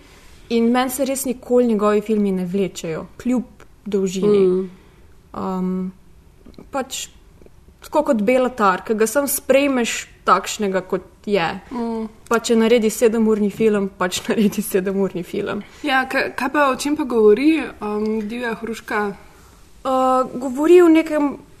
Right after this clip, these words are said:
Speaker 1: mladem nadebudnem pisatelju, ki se vrne iz večjega mesta, kjer je študiral,
Speaker 2: Mhm.
Speaker 1: nazaj v neko bolj podeželsko mesto k staršem, kjer se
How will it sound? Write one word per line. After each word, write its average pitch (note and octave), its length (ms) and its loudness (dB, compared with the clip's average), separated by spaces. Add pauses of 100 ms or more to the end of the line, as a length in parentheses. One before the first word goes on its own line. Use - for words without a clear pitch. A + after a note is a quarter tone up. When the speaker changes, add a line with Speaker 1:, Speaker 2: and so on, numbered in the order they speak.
(200)
Speaker 1:
mladem C4 1080 4 (1200)
nadebudnem A#3 840 4
pisatelju, A#3 840 0
ki A#3 160 -4
se G#3+ 240 -2 (300)
vrne G#3+ 600 2
iz G3 480 -4
večjega G#3+ 480 2
mesta, A3 340 -2
kjer G#3 220 0
je G3 80 2
študiral, C4+ 640 -2
Speaker 2:
Mhm. F3 380 -4 (300)
Speaker 1:
nazaj A3 520 4
v G3 120 -2 (340)
neko G#3+ 380 -4
bolj G3 280 4
podeželsko G3+ 880 0
mesto G#3 640 -2
k - 140 -18
staršem, G#3 960 0
kjer G3 260 -6
se - 260 -2